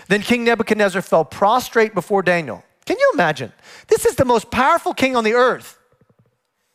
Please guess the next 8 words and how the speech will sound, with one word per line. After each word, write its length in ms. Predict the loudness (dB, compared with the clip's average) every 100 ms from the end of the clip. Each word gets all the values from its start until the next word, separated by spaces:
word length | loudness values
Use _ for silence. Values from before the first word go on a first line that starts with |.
| _ _ _ -2
And 140 | 0
he's 160 | 2 -2
bowing 600 | -2 0 2 2 0 -2
down 420 | 0 2 2 0
in 180 | -2 -6
front 440 | -8 -2 0 0
of 220 | -2 -4 -2
Daniel. 520 | -2 0 -4 -10